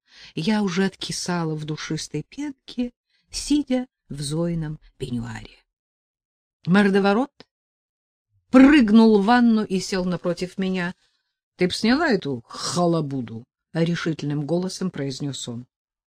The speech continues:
"Зачем? Мне и так неплохо". "А мне плохо". Сказав это, мордоворот стянул с меня намокший пеньюар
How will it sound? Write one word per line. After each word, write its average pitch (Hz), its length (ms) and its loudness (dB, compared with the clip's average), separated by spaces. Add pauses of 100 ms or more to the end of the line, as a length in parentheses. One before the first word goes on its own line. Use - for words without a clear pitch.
"Зачем? 330 480 -2 (720)
Мне 220 220 8
и 185 40 6
так 175 240 -2
неплохо". 226 520 0 (1160)
"А 214 180 8
мне 240 340 10
плохо". 165 600 -4 (420)
Сказав 175 540 -2
это, 226 260 -6 (540)
мордоворот 220 600 2
стянул 202 680 4
с - 140 -8
меня 180 240 -2
намокший 180 500 -2
пеньюар 214 460 0